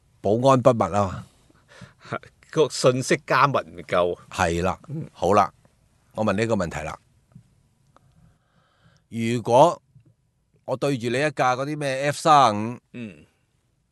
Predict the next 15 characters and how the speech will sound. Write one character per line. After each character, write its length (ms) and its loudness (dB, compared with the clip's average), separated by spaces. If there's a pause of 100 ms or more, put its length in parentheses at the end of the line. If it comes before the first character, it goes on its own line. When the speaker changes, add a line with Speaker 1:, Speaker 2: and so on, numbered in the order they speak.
(760)
Speaker 1:
我 180 -2
有 180 2
二 1040 -6
百 240 10
架 160 6
呢 80 2
啲 200 2
無 80 0
人 120 -4
機 100 -2
一 60 2
齊 200 0
湧 100 -2
埋 160 6
嚟， 180 4